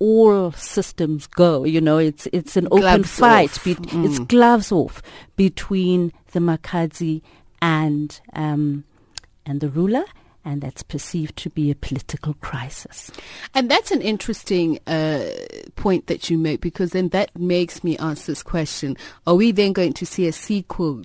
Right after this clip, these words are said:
Speaker 2: to this book, given the fact that now the gloves are off? And we've heard her, and we've spoken to her as well here on P M Live, where she said, you know,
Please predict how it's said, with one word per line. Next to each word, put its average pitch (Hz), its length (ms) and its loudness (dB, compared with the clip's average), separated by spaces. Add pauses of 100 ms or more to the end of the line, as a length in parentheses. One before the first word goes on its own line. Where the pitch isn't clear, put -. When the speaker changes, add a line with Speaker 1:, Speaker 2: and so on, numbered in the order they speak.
(120)
Speaker 2:
to 185 400 0
this 156 260 -4
book, - 340 -6
given 156 200 -2
the 147 60 -2
fact - 360 -10
that 151 120 -6 (300)
now 160 240 0
the 151 140 -4
gloves 151 580 -4
are 196 140 -2
off? 135 460 -6 (440)
And 160 360 -2
we've 202 460 0
heard 175 560 0
her, 156 360 0 (340)
and 151 160 -4
we've 190 160 0
spoken 175 420 0
to 165 160 -4
her 160 100 -2
as 156 240 -2
well 165 160 2
here 156 180 -4
on 147 140 -4
P - 160 -8
M 156 100 -4
Live, 147 220 -6
where 156 80 -4
she - 180 -10
said, 170 320 -6
you 170 80 -2
know, 160 180 -2